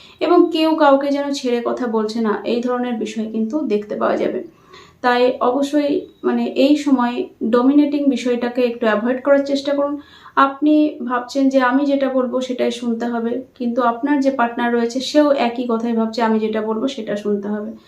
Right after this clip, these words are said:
তো দুজনের যদি মনোভাব এরকম হয়ে যায়, তাহলে কিন্তু অশান্তি আরও তুঙ্গে উঠবে। তাই অবশ্যই একটু অ্যাডজাস্ট করার চেষ্টা করুন, তাহলে সেটা কিন্তু আপনাদের জন্য অনেকটা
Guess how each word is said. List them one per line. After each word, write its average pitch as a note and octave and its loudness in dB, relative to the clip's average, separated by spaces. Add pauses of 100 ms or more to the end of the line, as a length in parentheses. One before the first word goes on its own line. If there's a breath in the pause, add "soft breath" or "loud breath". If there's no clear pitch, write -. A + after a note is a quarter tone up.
(240 loud breath)
তো C#4 0
দুজনের E4 6
যদি D4 2
মনোভাব B3 -2
এরকম A3+ 0
হয়ে A3+ 0
যায়, A#3 0
তাহলে G#3 -2
কিন্তু A3 -4
অশান্তি A3 -4
আরও A#3+ 0
তুঙ্গে G#3+ -2
উঠবে। G#3 -6 (340 loud breath)
তাই A#3 2
অবশ্যই C#4 2
একটু A#3 -2
অ্যাডজাস্ট A#3 0
করার C4+ 2
চেষ্টা C4+ -2
করুন, D4 0
তাহলে A3+ -4
সেটা A3 -4
কিন্তু A3 -4
আপনাদের G#3+ -2
জন্য A#3 -4
অনেকটা A3+ 0